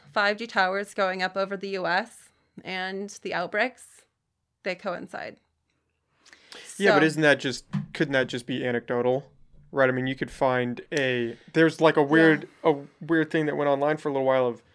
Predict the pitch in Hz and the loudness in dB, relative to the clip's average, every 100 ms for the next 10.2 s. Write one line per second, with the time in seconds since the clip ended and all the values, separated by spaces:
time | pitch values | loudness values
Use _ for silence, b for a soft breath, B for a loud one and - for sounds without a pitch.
0 | b b b b b b 135 156 147 143 | b b b b b b -2 0 2 0
1 | 143 147 139 - 143 131 135 127 123 127 | 0 -2 -4 -4 -4 -2 -4 -4 -2 -2
2 | 139 139 139 135 143 151 - 165 131 123 | -2 -2 -4 -4 -4 -8 -10 -8 -2 -2
3 | 120 - - _ _ _ _ _ _ _ | -2 -10 -16 _ _ _ _ _ _ _
4 | _ - 143 123 117 - - 139 135 131 | _ 0 2 2 -2 -8 -4 -4 -4 -8
5 | - 139 135 135 123 123 - 143 135 127 | -8 -10 -8 -8 -8 -12 -14 -6 -4 -2
6 | 123 120 120 120 135 143 147 123 120 120 | -4 -4 -2 -2 -4 -8 -8 -4 -2 -4
7 | - 147 147 139 139 127 131 135 135 - | -4 -6 -6 -6 -4 -4 -6 -6 -8 -2
8 | 123 127 147 127 123 151 147 - 139 135 | 0 0 0 -4 -4 -6 -6 -6 -6 -6
9 | - 135 127 127 131 131 135 139 131 123 | -8 -6 -6 -2 -2 -2 -4 -6 -6 -6
10 | 135 | -6